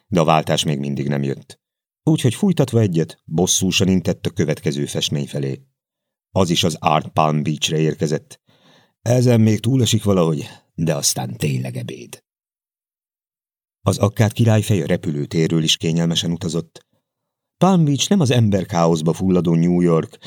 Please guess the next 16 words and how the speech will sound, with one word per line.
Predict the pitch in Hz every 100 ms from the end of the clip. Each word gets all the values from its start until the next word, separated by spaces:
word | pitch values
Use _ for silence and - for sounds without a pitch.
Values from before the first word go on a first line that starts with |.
| - -
ahol | 82 85
frissen | - 92 92 - 92
emigrált | 92 85 82 82
pakisztániak | - 85 92 - 82 78 78 76 87
ülnek | 82 78
a | 80
taxik | 85 80 - 80
kormánykerekénél, | 90 80 78 80 76 - 76 73 71 - _ _ _ _ _
sőt, | - 76 67 - - _ _ _
még | 98 98
a |
sofőrrel | 92 143 - 135 123
együtt | 131 117 113
bérelhető | 107 104 101 104 104 95
limuzinokban | 104 131 85 71 65 62 60
is. | 57 - -